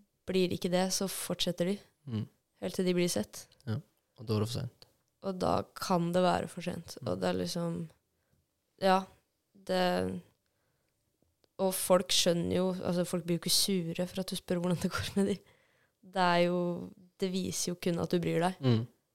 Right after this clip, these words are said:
Speaker 1: Og, ja, det betyr mye. Det gjør det.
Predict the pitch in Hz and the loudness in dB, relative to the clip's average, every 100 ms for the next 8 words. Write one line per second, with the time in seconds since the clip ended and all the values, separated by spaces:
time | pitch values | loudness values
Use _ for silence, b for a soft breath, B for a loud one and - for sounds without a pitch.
0 | _ _ 175 180 175 185 185 - _ _ | _ _ -2 0 0 -2 -12 -20 _ _
1 | _ _ _ _ _ _ _ - 185 185 | _ _ _ _ _ _ _ -2 2 2
2 | 190 _ _ 185 190 190 - 185 190 180 | 0 _ _ -4 -2 0 2 2 4 4
3 | 165 175 _ _ _ 180 180 165 | 2 0 _ _ _ 0 0 0